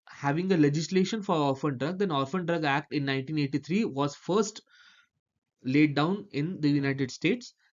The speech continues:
and this law is designated to facilitate the development and commercialization of this drug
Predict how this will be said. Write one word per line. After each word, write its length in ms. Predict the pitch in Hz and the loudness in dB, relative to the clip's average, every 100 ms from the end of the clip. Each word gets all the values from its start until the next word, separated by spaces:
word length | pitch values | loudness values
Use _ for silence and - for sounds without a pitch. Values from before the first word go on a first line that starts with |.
| - | -10
and 200 | 131 127 | -8 0
this 200 | 185 196 | 0 0
law 320 | 160 180 - | -2 0 -2
is 240 | - 151 147 | -2 -2 -2
designated 600 | 139 131 151 165 165 202 | -2 0 0 -2 -4 -2
to 60 | 196 | -2
facilitate 600 | 160 143 175 175 214 180 | -2 -2 -2 0 0 0
the 80 | |
development 500 | 156 139 147 156 180 | 2 4 2 0 -6
and 140 | 180 165 | -6 -4
commercialization 680 | 147 143 143 147 143 131 180 | -2 -2 0 0 0 -2 -4
of 140 | 143 | 0
this 160 | 147 131 | 0 0
drug 240 | 127 208 | -2 -2